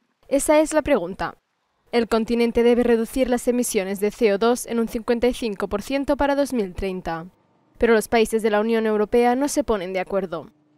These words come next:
De hecho, la palabra nuclear apenas se ha mencionado en el reciente paquete de propuestas climáticas de la Comisión Europea.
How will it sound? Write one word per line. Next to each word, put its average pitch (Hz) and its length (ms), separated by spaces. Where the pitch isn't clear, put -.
De 220 160
hecho, 208 260
la 233 160
palabra 208 340
nuclear 226 540
apenas 226 380
se - 120
ha 294 40
mencionado 240 480
en 220 100
el 214 100
reciente 226 480
paquete 226 380
de 196 120
propuestas 202 540
climáticas 269 540
de 285 80
la 277 100
Comisión 269 420
Europea. 170 520